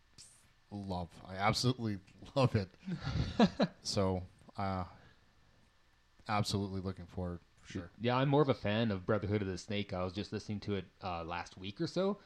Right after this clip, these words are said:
Speaker 1: Yeah.
Speaker 2: I quite enjoy it, but, um, if, if it's gonna go into a different direction, I'm okay with that too.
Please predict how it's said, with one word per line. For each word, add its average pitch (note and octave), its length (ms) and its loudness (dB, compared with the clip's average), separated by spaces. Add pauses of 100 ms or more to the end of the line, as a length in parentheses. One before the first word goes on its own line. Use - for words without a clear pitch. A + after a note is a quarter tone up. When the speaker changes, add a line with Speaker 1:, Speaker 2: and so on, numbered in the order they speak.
(120)
Speaker 1:
Yeah. G2+ 120 -8
Speaker 2:
I B2+ 100 2
quite E3 260 8
enjoy B2+ 280 6
it, F#2 200 2
but, G2+ 340 0
um, F#2+ 360 0
if, G#2 160 -2 (100)
if A#2 140 -6
it's A2 100 -6
gonna A#2 180 2
go A#2 180 4
into G#2+ 220 2
a F#2 40 0
different G2 280 -2
direction, A#2 640 -2
I'm G2 240 0
okay G#2+ 220 2
with G#2 100 2
that G#2+ 200 0
too. C3 280 4